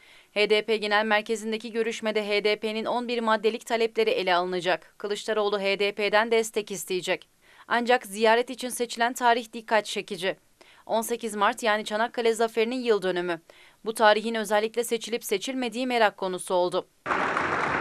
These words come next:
H D P Grup Başkan Vekili Meral Danış Beştaş, Kemal Kılıçdaroğlu'nun düzenleyeceği ziyarete ilişkin konuştu.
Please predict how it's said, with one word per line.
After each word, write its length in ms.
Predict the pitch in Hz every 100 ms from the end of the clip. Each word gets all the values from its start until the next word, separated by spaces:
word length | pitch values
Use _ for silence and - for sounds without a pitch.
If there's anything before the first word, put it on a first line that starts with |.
| - - - - - - - - _ _ _ _ _ _ _
H 220 | - 202 202
D 140 | 214
P 160 | 226 208
Grup 240 | 220 220
Başkan 440 | 214 214 220 214
Vekili 320 | 214 220 214 214
Meral 360 | 208 214 214
Danış 320 | 214 214 -
Beştaş, 560 | 202 202 - 190 - -
Kemal 260 | - 202 202
Kılıçdaroğlu'nun 760 | 208 220 - 262 247 247 247 233
düzenleyeceği 680 | 220 233 233 233 226 233
ziyarete 500 | 208 214 208 220 285
ilişkin 400 | 269 240 - 233
konuştu. 520 | 202 175 175 - 190